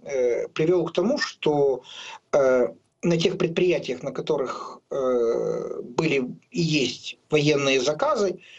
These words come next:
на них резко повышается заработная плата, и, естественно, они выступают в качестве таких огромных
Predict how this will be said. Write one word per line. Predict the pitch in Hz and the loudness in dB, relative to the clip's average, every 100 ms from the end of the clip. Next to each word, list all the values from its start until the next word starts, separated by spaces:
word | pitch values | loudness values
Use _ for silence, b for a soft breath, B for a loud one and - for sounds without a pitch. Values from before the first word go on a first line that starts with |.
| B B B | B B B
на | 160 | -2
них | 202 240 196 | 0 2 0
резко | 180 - | 0 -2
повышается | 165 156 151 147 135 139 | -2 0 0 0 0 -2
заработная | 139 139 135 143 165 202 | 0 0 0 -2 -2 -2
плата, | 269 285 - | 0 -2 0
и, | 135 - | -4 -2
естественно, | 180 160 - 254 - 160 | -2 -2 -2 -2 0 0
они | 190 | 2
выступают | 180 - 156 185 170 165 | 2 0 -2 0 0 0
в | |
качестве | 180 160 - 165 151 - - | -2 -2 -6 -2 -2 -2 -12
таких | - - | -12 -10
огромных | 156 175 165 151 | 0 2 4 0